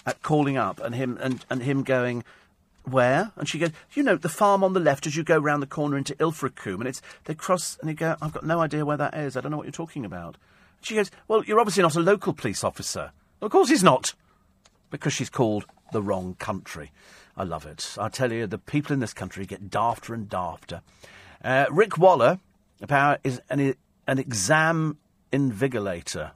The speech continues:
What the dickens is that in Kent? I don't even know what that is. I've got no idea. Is he still the same size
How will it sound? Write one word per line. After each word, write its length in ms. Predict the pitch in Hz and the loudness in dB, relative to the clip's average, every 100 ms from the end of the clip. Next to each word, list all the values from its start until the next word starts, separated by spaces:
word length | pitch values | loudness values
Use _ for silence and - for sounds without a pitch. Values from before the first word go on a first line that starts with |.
| - | -12
What 160 | 185 | -12
the 80 | 76 | -12
dickens 400 | 76 123 156 147 | -14 -12 -8 -6
is 140 | 143 | -6
that 240 | 143 165 - | -4 -6 -6
in 100 | 104 | -10
Kent? 260 | - 143 - | -6 -6 -4
I 60 | |
don't 120 | 113 92 | -6 -6
even 120 | 92 | -8
know 60 | |
what 100 | 90 | -8
that 120 | 110 139 | -8 -8
is. 320 | 180 - - _ _ _ _ _ - | -8 -12 -16 _ _ _ _ _ -12
I've 60 | - | -8
got 120 | - | -2
no 260 | 131 147 | 0 2
idea. 220 | 147 143 139 | 2 2 0
Is 160 | 156 | 0
he 80 | 190 | 0
still 240 | 170 202 | 0 2
the 80 | 185 | 2
same 220 | - 170 | 2 2
size 760 | 151 - 156 160 208 254 - | 2 4 6 4 0 -2 -6